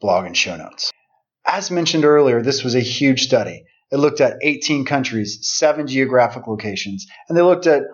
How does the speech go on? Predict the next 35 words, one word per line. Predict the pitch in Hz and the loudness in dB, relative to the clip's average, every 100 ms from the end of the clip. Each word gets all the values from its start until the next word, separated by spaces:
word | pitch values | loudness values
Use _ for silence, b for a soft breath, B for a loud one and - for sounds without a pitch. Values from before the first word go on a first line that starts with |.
| - | -6
all | 143 139 | 0 2
income | 139 127 120 | 0 -4 0
levels, | 110 107 98 95 | 2 2 0 0
low, | 127 123 | 2 2
middle, | 120 120 117 107 | 0 0 2 2
and | 107 | 0
high. | - 90 58 - _ _ _ _ b b b - | -2 -4 -6 -20 _ _ _ _ b b b -8
It | 143 | 0
gives | 185 262 214 | 0 2 0
us | 185 | 0
some | - 147 120 113 | -2 -2 -2 2
really, | 139 170 165 | 4 4 4
really | 143 151 139 | 4 2 4
nice | 131 123 | 2 4
evidence | 135 123 113 110 - | 2 2 0 -4 -2
that | 113 107 - b - | -2 -2 -6 b -10
a | 113 | -4
diet | 143 135 143 135 - _ | 0 2 2 0 -6 _
rich | 117 135 135 - - | 0 0 0 -4 -4
in | 123 | -6
fruits | 127 127 | -2 -2
and | 113 | 0
vegetables | 110 107 107 101 98 | 0 0 -4 -6 -6
is | - 123 101 | -6 -6 -4
a | 104 98 98 | -6 -6 -2
very | 127 127 113 | 2 4 2
wise | 104 104 101 95 107 | 2 0 0 -6 -8
investment | 104 98 - 98 95 | -6 -4 -6 -6 -8
in | |
your | 87 | -8
health. | 82 - - _ _ _ _ _ _ _ _ _ - | -10 -12 -16 _ _ _ _ _ _ _ _ _ -16
Are | - 151 | -10 -6
you | 151 | 0
getting | 143 190 202 | 2 2 2
enough? | 202 285 311 - | 2 2 0 -10